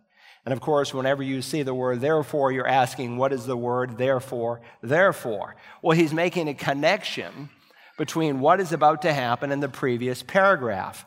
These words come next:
In chapter three, at this time, Jesus' influence is rising, and John the Baptist is, is diminishing.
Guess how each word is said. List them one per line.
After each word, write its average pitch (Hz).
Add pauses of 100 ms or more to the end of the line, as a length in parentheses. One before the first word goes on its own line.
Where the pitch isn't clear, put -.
(360)
In 143
chapter 143
three, 160
at 143
this 160
time, 131
Jesus' 151
influence 143
is 113
rising, 127 (760)
and 147
John 151
the 139
Baptist 151
is, 123
is 123
diminishing. 127